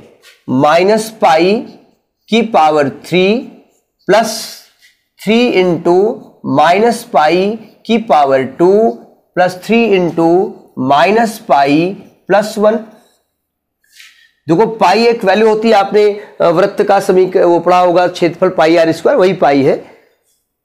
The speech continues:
तो चूंकि ये हो जाएगा माइनस पाई की पावर थ्री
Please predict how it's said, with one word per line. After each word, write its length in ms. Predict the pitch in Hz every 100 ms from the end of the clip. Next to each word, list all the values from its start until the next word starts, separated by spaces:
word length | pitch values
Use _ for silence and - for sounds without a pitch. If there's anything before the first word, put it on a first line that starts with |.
| _ _
तो 60 | 170
चूंकि 260 | 196 214 220
ये 100 | 220
हो 80 |
जाएगा 280 | 208 208 214
माइनस 680 | 190 160 160 185 233 226 - -
पाई 220 | 180 180 214
की 140 | 220
पावर 360 | 226 208 220 214
थ्री 260 | - 247